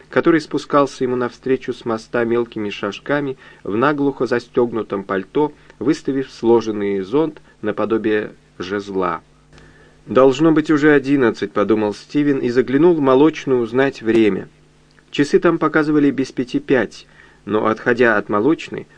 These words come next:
он услышал, как поблизости какие-то часы быстро и отчётливо пробили одиннадцать. Он рассмеялся. Бой часов напомнил ему Маккена. Он даже представил себе его светлую козлиную бородку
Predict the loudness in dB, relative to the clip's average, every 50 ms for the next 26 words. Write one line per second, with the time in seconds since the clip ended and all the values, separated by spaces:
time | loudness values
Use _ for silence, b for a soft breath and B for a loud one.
0 | b -4 -2 0 0 -2 0 0 0 0 0 -2 -2 -2 -2 -2 0 0 0 0
1 | 2 2 2 2 0 -2 -2 -2 0 0 0 2 2 0 2 0 -2 -2 -6 -8
2 | -6 -4 -4 -2 0 0 -2 -2 -2 -4 -2 0 2 2 0 -2 -4 -4 -4 -4
3 | -2 -4 -2 -2 -2 0 0 -2 0 0 0 -2 -2 -2 -2 -4 -4 -4 -2 -2
4 | 0 0 -2 -6 -10 -12 -16 -16 -16 -20 b b b b b b b -4 -2 0
5 | 0 0 -2 -4 -4 -2 0 2 2 2 0 -2 -6 -10 -12 -12 b b b b
6 | b b b b b b 4 6 6 6 4 0 -2 2 4 4 4 4 0 b
7 | b b b b b -2 -2 0 2 2 2 2 2 2 0 0 0 -2 0 2
8 | 2 2 0 0 -4 -10 -20 _ _ _ _ -6 -2 0 0 0 -2 -2 0 2
9 | 2 2 2 0 -4 -8 b b b b b b -4 -2 0 2 2 2 0 0
10 | 0 -2 -2 -2 0 2 4 4 4 4 2 -2 -2 2 4 4 6 4 2 0
11 | -2 0 2 2 2 2 0 0 0 0 0 -2 -2 0 2 2 2 2 0 0
12 | 2 2 4 4 2 2 0 -2 -4 -4 -4